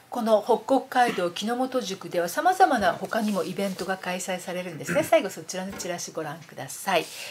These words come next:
Speaker 1: 木之本街道、木之本宿、え、北国街道木之本宿祭り春の陣として、本当にさ、もうすでにね、スタートしてるんですよね。この間よさこい祭りなんかもあって。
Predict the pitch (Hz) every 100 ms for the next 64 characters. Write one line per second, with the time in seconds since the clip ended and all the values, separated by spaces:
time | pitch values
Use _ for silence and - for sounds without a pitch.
0 | - - 226 220 214 202 208 180 151 143
1 | - - - 196 247 247 254 247 - 180
2 | - 180 - 247 285 285 269 240 175 160
3 | - 220 277 277 285 277 262 247 247 247
4 | 156 - 254 294 185 147 185 180 - 135
5 | - - - - - - 330 381 381 330
6 | 311 330 453 196 190 - 370 392 240 -
7 | 208 208 151 165 214 226 202 185 180 170
8 | - 185 185 175 180 180 131 131 147 131
9 | 131 135 - -